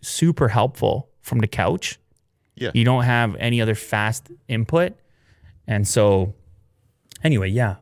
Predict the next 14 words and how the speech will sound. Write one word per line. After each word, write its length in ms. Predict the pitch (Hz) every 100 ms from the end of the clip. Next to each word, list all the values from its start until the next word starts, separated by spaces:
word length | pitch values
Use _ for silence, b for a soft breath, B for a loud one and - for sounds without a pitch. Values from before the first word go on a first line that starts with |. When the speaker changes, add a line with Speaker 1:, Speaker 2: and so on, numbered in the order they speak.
| _ _
Speaker 1:
if 220 | 123 104 123
you're 140 | 117
a 40 | 110
Chromecast 560 | 127 123 120 101 95
user, 300 | 101 98 101
expect 640 | - - - - 117 123 - -
an 100 | 120
enhanced 420 | 110 107 101 98
YouTube 300 | 101 101 92
experience. 720 | 87 - - 87 85 90 - _ b b b b b b b b b b b b b _ _ _ _ -
Polymer 720 | - 190 240 277 294 269 254
cables 880 | - - 196 233 175 98 98 127 -
to 120 | - 160
replace 520 | 156 160 156 156